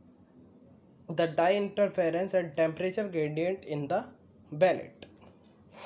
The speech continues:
So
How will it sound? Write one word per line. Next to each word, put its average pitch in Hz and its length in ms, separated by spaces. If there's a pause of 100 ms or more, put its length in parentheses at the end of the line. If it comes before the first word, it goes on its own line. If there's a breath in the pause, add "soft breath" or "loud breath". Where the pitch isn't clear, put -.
(3250 loud breath)
So 208 460